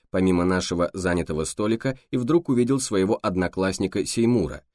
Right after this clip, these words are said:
который перевелся из нашей школы в другую, в девятом классе. В начальных классах, помнится, мы даже дружили. "Сема, привет!" крикнул я, забыв, что мне полагается сейчас вообще-то тихо мирно лежать в могиле, и взмахнул рукой высоко над головами собравшихся.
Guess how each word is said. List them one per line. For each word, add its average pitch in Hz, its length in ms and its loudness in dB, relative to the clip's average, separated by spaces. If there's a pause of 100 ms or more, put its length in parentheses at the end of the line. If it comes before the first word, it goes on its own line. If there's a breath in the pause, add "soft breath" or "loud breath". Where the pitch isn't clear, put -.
(220)
который 92 320 0
перевелся 90 580 0
из 80 100 -2
нашей 82 300 -2
школы 95 340 0
в 85 80 -2
другую, 104 460 0
в 69 40 -10
девятом 80 420 -2
классе. - 460 -6 (280)
В 87 100 -2
начальных 101 500 0
классах, 123 400 -4
помнится, 95 460 0
мы 90 140 0
даже 87 240 0
дружили. 95 540 -4 (440)
"Сема, 135 420 4
привет!" 147 480 2 (200)
крикнул 87 420 -2
я, 98 280 -4 (160 soft breath)
забыв, 104 440 2
что - 140 -2
мне 92 180 2
полагается 87 560 -2
сейчас - 360 -8
вообще-то 95 360 -4
тихо 95 320 -4
мирно 95 280 2
лежать 82 380 -2
в 87 80 -4
могиле, 95 520 -4 (360)
и 117 80 2
взмахнул 104 560 2
рукой 127 460 0 (120)
высоко 113 460 -2
над 101 180 2
головами 90 460 2
собравшихся. 104 800 -4